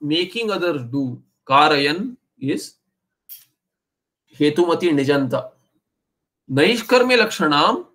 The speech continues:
Jnana Nishtham, attains Jnana Nishtha, which is characterized by Nishkarma, Naishkarmya Lakshanam, Naishkarmya Siddhi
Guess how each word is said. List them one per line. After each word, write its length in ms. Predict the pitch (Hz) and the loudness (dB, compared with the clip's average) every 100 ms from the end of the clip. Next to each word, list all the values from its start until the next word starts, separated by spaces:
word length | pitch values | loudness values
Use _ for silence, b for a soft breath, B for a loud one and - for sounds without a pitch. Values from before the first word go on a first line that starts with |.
| _ _ 131 | _ _ -2
Jnana 300 | 135 147 147 131 | 2 2 0 -2
Nishtham, 520 | - 131 123 120 127 | -6 0 0 -2 -4
attains 580 | 127 165 190 233 - _ _ _ - | -2 0 0 -4 -10 _ _ _ -8
Jnana 400 | 127 131 170 214 214 | 0 4 4 4 0
Nishtha, 440 | 196 - 233 494 - _ _ 233 | -2 2 4 2 -2 _ _ _
which 220 | 135 135 | -6 -4
is 140 | 185 196 | -4 -6
characterized 680 | 151 147 156 170 151 131 | -2 -2 -2 -2 0 0
by 200 | 135 180 - - _ _ _ _ 120 | 0 -2 -4 -18 _ _ _ _ -2
Nishkarma, 880 | 127 156 185 - 240 233 151 - - _ _ _ _ _ - | 2 4 2 0 2 4 2 -4 -12 _ _ _ _ _ -6
Naishkarmya 680 | 131 151 151 143 139 147 147 | 2 2 2 -4 -4 -2 -6
Lakshanam, 580 | - 127 123 120 110 - _ _ _ _ _ _ _ _ _ _ _ 135 | -8 -10 -6 -6 -8 -16 _ _ _ _ _ _ _ _ _ _ _ -2
Naishkarmya 500 | 147 147 160 147 175 | 0 0 0 0 -2
Siddhi 640 | 190 135 131 170 151 | -4 -6 -4 -2 -2